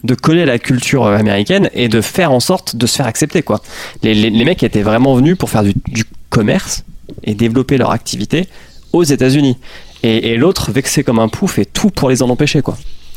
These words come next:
Il y a pas de rationalité, mais bon, chez Trump, il y a peu de rationalité.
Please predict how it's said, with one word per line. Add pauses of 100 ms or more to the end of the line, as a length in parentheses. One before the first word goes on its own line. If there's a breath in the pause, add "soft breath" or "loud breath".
(240 loud breath)
Il
y
a
pas
de
rationalité,
mais
bon,
chez
Trump,
il
y
a
peu
de
rationalité.